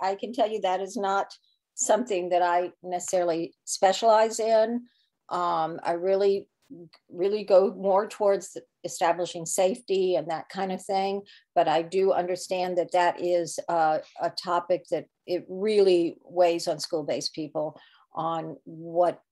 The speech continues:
the roles are. And so I would love to hear what you guys are seeing and what you're experiencing in your schools, and we can talk about that.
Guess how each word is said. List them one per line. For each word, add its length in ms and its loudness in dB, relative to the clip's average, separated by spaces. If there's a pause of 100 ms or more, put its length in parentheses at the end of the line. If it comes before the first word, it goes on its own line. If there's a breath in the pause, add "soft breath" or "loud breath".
(180)
the 80 -2
roles 460 2
are. 320 2
And 200 -6
so 140 -2
I 160 6
would 220 2
love 360 4
to 120 -12
hear 420 -2 (180)
what 420 2 (640)
you 320 -6
guys 460 2
are 100 -10
seeing 480 -8
and 160 -10
what 260 -8
you're 280 0 (280 soft breath)
experiencing 1000 -4
in 220 -12
your 140 2
schools, 680 -2
and 300 -10
we 100 -6
can 160 -10
talk 300 -10
about 380 -10
that. 240 -8